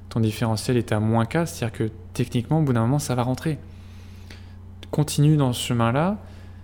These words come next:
t'as juste pas de chance en ce moment, tu vas rattraper tes buts anticipés. Ça, ça, ça, ça, souvent, ça redonne un petit coup de, un petit coup de boost au moral du joueur.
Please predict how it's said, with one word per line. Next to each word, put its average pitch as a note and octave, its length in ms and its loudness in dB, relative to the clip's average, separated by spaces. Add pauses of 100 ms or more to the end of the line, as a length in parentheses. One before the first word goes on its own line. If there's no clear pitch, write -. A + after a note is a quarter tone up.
(340)
t'as A2+ 120 4
juste B2 300 0
pas C3+ 120 2
de - 60 -6
chance C#3+ 300 2
en B2+ 80 0
ce - 160 -6
moment, D3 420 2
tu - 160 0
vas C#3 160 4
rattraper C3 480 0
tes C3+ 140 -4
buts B2 180 -2
anticipés. B2 540 -6 (960)
Ça, E3+ 260 4
ça, E3 220 2 (100)
ça, - 280 -2 (220)
ça, - 180 0
souvent, F3+ 220 4
ça C3 140 2
redonne B2 160 4
un B2 80 4
petit - 160 -6
coup - 120 -2
de, C#3 180 0
un B2 260 0
petit - 200 -10
coup - 160 -4
de C3 80 2
boost C3 260 -4
au B2+ 40 0
moral D#3 260 2
du C3 80 -2
joueur. A#2+ 220 -4